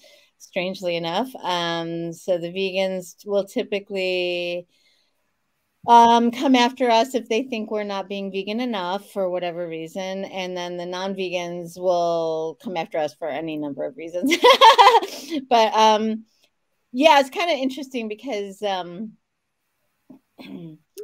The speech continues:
the non-vegan trolls come at us, it's always, it always seems to be, like, a whole swarm of them at once. So I,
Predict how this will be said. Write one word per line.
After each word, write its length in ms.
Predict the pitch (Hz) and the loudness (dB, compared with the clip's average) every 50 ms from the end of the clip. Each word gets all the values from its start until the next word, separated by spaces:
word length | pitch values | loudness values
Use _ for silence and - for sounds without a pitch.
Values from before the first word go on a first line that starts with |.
| 453 453 _ _ _ 247 254 | -20 -20 _ _ _ -4 -2
the 80 | 247 240 | -2 -2
non-vegan 760 | 226 226 233 240 269 302 330 285 262 269 247 240 226 220 214 | 0 0 0 0 0 0 0 -2 -2 -2 -2 -4 -6 -6 -8
trolls 320 | - - 226 202 202 202 | -8 -6 -6 -6 -6 -8
come 260 | - - 247 202 196 | -10 -12 -10 -8 -6
at 180 | 190 185 185 185 | -4 -4 -2 -2
us, 300 | 185 196 220 262 262 - 214 | -2 -2 -2 -4 -6 -10 -8
it's 240 | - 208 202 208 - - | -8 -8 -8 -8 -10 -6
always, 640 | 180 185 180 185 190 185 180 175 175 170 170 - _ _ _ _ _ _ _ _ _ _ | -4 -2 0 0 0 -2 -2 -4 -6 -8 -12 -16 _ _ _ _ _ _ _ _ _ _
it 160 | - 240 240 240 | 2 2 2 4
always 400 | - 226 233 247 269 302 - - | 4 4 6 6 4 2 0 -2
seems 300 | - 285 247 262 262 262 - | -4 -4 -2 -2 -4 -6 -8
to 80 | 254 | -10
be, 260 | 202 196 196 185 190 | -8 -6 -6 -4 -4
like, 240 | 185 185 180 180 180 - | -2 -2 -2 -2 -4 -4
a 80 | 143 185 | -8 -8
whole 720 | 220 - - 262 262 214 208 208 208 208 202 196 190 190 196 | -8 -8 -8 -6 -4 -2 0 0 0 0 0 0 -2 -4 -6
swarm 500 | 196 - - - 214 208 202 196 190 190 | -10 -12 -10 -6 -4 -4 -2 -2 -2 -4
of 140 | 190 175 175 | -6 -6 -6
them 180 | 180 175 170 | -8 -8 -6
at 180 | 165 156 - - | -8 -10 -10 -10
once. 420 | 143 160 165 156 135 - 143 - - | -12 -10 -10 -12 -12 -14 -18 -20 -14
So 160 | - - 190 | -8 -4 -2
I, 300 | 180 185 185 190 196 | -2 0 0 -2 -4